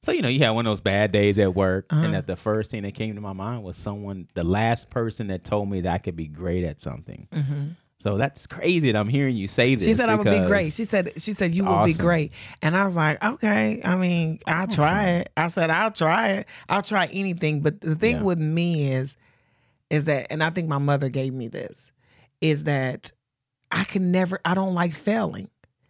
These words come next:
Speaker 2: So I
Speaker 1: Yeah.
Speaker 2: just try, try, try, try until I become great. And so with real estate, it's such a challenge. I couldn't be like a regular worker, right? So it's so challenging because you have different situations.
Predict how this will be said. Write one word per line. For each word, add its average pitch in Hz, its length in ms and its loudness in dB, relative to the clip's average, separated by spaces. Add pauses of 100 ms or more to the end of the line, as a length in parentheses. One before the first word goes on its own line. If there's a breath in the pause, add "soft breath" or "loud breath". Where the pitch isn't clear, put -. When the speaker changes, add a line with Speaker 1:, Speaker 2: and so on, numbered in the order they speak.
(180)
Speaker 2:
So 202 220 0
I 190 180 4
Speaker 1:
Yeah. 185 80 4
Speaker 2:
just 190 240 0
try, 226 280 2
try, 214 320 2
try, 208 320 0
try 214 300 0
until 202 200 0
I 190 80 4
become 180 360 0
great. 175 360 -2 (320 loud breath)
And 180 100 2
so 208 140 2
with 185 240 0
real 202 260 2
estate, 165 440 0
it's 160 100 2
such 220 320 0
a 170 60 0
challenge. 147 520 0
I 175 120 0
couldn't 254 260 0
be 214 160 0
like 185 220 0
a 156 40 0
regular 147 400 2
worker, 135 400 0
right? 143 380 0 (320 loud breath)
So 190 160 0
it's 190 140 0
so 226 200 2
challenging 165 640 0
because 147 340 0
you 175 60 2
have 151 180 0
different 165 360 0
situations. 147 800 -2